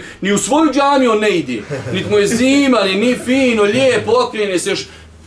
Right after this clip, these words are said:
kibla ovako dole televizor, on se prema televizoru okrene, Allahu ekber za sudejsom, oj, što je fino. Otvaraju se vrata novotarijama. Dobro,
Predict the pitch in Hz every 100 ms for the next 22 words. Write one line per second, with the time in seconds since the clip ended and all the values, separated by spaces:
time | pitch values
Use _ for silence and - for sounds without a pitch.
0 | - 226 240 202 202 240 233 226 220 196
1 | 196 208 160 156 170 - 180 180 180 175
2 | 254 180 165 151 147 139 117 120 214 208
3 | 240 254 196 208 220 196 175 180 170 185
4 | 143 139 - - - 196 - - 143 -
5 | 196 190 127 113 - - - 160 147 -
6 | 110 - 170 - 220 175 160 143 135 175
7 | 175 131 117 113 127 131 123 98 - -
8 | - - - 110 98 98 - - - -
9 | - - 147 - - - - 147 -